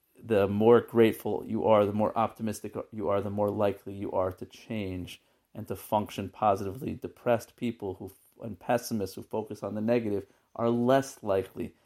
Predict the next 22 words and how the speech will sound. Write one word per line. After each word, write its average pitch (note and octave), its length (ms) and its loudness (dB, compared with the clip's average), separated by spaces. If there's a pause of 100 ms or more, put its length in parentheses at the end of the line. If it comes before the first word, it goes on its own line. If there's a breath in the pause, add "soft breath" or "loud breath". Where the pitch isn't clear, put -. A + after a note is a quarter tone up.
(180)
to A2+ 80 -10
want G#2+ 160 -2
to - 100 -4
implement F#2+ 420 -4
changes F#2 440 -6
in F2 100 -4
their F2 160 -4
life. - 380 -8 (520 soft breath)
So A2 60 -6
it's G#2+ 160 -6
truly, B2+ 320 0
really, A#2+ 260 4
really C3 260 4
not G#2+ 200 4
true. F2+ 220 -2
We G2+ 100 -4
gain B2 460 -2 (260)
very A#2+ 380 6
little A2 260 4
from G2 240 -8
negative F#2+ 400 -2
thinking. - 480 -16